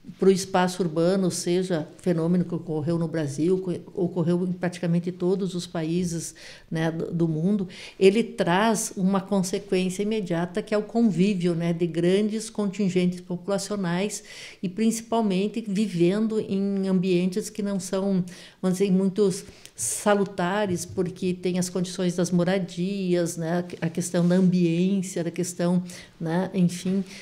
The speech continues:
que propicia a, a, a propagação de doenças, principalmente doenças infecto-contagiosas, né,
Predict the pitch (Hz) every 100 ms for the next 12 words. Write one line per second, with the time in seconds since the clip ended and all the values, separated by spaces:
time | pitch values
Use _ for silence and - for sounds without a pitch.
0 | - - 208 185 - 233 240 247 240 -
1 | 202 196 226 226 - 180 180 175 175 175
2 | 175 175 175 175 175 - 233 226 220 196
3 | 190 - 185 196 202 196 190 180 202 -
4 | - - 262 294 - 262 233 208 220 233
5 | 226 180 185 185 180 180 175 - 185 185
6 | 180 - 180 196 185 170 160 196 214 226
7 | 226 - - - - 165 160 175